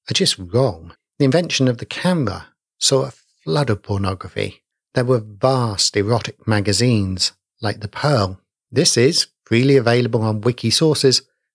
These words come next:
and contained everything from teenage lesbian sex to B D S M to incest porn. Just a poem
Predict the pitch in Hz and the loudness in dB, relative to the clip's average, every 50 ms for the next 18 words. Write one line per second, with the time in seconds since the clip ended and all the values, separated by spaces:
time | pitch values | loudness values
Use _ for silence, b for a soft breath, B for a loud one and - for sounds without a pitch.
0 | _ _ 185 208 214 208 208 196 - 165 165 156 - 143 139 139 139 139 123 - | _ _ -2 0 2 2 0 0 2 0 0 2 2 0 2 2 2 0 -2 -4
1 | - - 123 110 98 - - - 95 95 - _ _ _ _ _ _ _ - 233 | -4 -4 -4 -4 -4 -4 -6 -4 -4 -4 -6 _ _ _ _ _ _ _ -2 -2
2 | 214 196 185 - _ - 131 120 120 127 131 135 120 - - 117 117 107 - - | 0 0 -2 -6 _ 0 2 2 4 4 2 2 0 0 0 0 0 0 0 0
3 | 113 113 110 107 - - 160 165 180 - - - - - _ _ _ _ _ _ | -2 0 0 0 0 0 0 0 -2 -4 -6 -8 -8 -8 _ _ _ _ _ _
4 | _ - - 226 220 208 202 190 - - 139 151 143 139 135 139 139 127 - - | _ -2 0 2 2 2 0 0 0 0 2 2 2 4 4 4 4 2 2 2
5 | 110 104 107 110 113 - - _ _ _ _ _ - - - 98 92 92 98 - | 2 2 0 0 -2 -4 -8 _ _ _ _ _ -8 -4 -4 -2 -2 -2 -4 -4
6 | - 131 135 131 - - 98 87 - - - - - - - - - 90 - 90 | 0 0 2 2 2 0 0 0 0 -2 -4 -4 -6 -14 -12 -8 -6 -6 -6 -6
7 | 95 95 - _ _ b b b _ _ - 208 220 - - 180 - - - - | -8 -10 -14 _ _ b b b _ _ 0 2 2 2 0 -2 -6 -8 -10 -12
8 | - - 170 180 165 123 101 98 - - - | -6 -2 -2 0 0 0 0 -2 -6 -10 -18